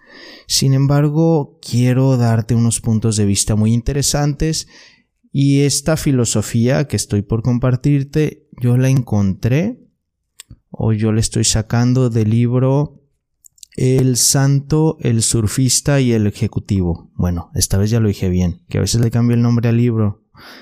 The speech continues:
Este libro es de Chris Sharma y habla de esta filosofía de las pelotas de caucho y las pelotas de cristal.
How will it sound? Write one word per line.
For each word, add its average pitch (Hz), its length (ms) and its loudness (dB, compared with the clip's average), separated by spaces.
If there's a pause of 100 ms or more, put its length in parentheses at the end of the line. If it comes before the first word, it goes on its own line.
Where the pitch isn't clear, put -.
(480)
Este 113 320 -2
libro 113 260 2
es 117 100 -2
de 117 160 -2
Chris 107 220 -2
Sharma 98 580 0
y 98 220 0
habla 107 300 0
de 110 80 2
esta 113 240 0
filosofía 113 800 -2 (300)
de 107 220 -2
las 107 280 0
pelotas 107 540 0
de 117 140 -2
caucho 113 680 -2 (320)
y 107 100 2
las 92 300 0
pelotas 98 680 -2
de 92 100 -2
cristal. 90 580 -2